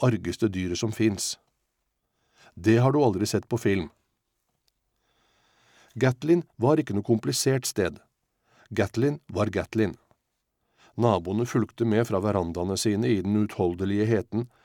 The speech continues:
og ingen la skjul på at de led i varmen. Men det var egentlig ikke noe poeng i å følge med. Alt var jo som før. I morgen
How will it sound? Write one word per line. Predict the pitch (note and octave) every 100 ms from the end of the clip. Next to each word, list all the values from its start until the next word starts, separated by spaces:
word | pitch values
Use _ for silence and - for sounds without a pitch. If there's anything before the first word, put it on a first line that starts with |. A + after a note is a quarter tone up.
| -
og | - D3+
ingen | C3+ G#2 B2+
la | D3+
skjul | - G#2 F2+
på | - A#2+
at | A#2 B2
de | A2+
led | G2+ A#2 A#2+ A2+
i | A2
varmen. | A2 G#2 B2 - _ _ _ _ _ _ _ _ - - - G2+
Men | D3 F#3+ B2+
det | C3
var | C3 G2+
egentlig | G2+ B2 C#3
ikke | B2+ G#2+
noe | -
poeng | A#2+ C3 C3+
i | A2+
å | A2
følge | C3 F#2 G2
med. | A2+ - _ _ _ _ _ _ _ -
Alt | A#2 B2 -
var | F#2 F2+ G2
jo |
som | - A2
før. | - G#2 F2 - _ _ _ _ _ _ _ _ - -
I | -
morgen | A#2+ C#3 B2+ E3+